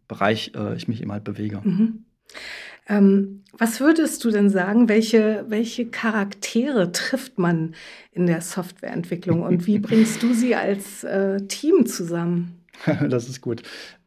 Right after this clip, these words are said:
Speaker 1: Also, ich bin glücklich. Es gab mal ein schönes Buch,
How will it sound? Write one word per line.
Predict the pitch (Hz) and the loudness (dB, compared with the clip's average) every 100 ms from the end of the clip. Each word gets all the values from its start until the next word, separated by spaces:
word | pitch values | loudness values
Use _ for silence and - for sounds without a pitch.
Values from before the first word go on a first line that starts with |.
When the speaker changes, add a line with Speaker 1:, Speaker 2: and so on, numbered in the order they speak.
| _ | _
Speaker 1:
Also, | 127 135 131 - - _ _ _ _ _ _ _ _ _ | 4 4 2 -4 -14 _ _ _ _ _ _ _ _ _
ich | 135 | 2
bin | - 147 | 6 8
glücklich. | 156 170 143 | 8 8 4
Es | 131 - | 4 4
gab | 147 175 - | 4 4 -4
mal | 151 143 - - - | 2 2 2 -4 -20
ein | - 143 127 | -6 -2 -2
schönes | - 156 135 | 2 0 0
Buch, | 123 165 - - | 0 0 0 -4